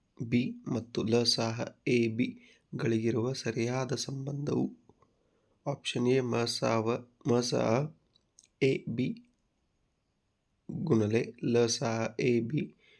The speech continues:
is equal to ಎ minus ಬಿ. ಆಪ್ಷನ್ ಬಿ ಏನ್ ಕೊಟ್ಟಿದಾರಪ್ಪ ಅಂದ್ರೆ, ಮ ಸಹ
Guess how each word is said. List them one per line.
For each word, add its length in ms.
is 140
equal 340
to 180
ಎ 100
minus 500
ಬಿ. 120
ಆಪ್ಷನ್ 360
ಬಿ 180
ಏನ್ 140
ಕೊಟ್ಟಿದಾರಪ್ಪ 560
ಅಂದ್ರೆ, 200
ಮ 280
ಸಹ 680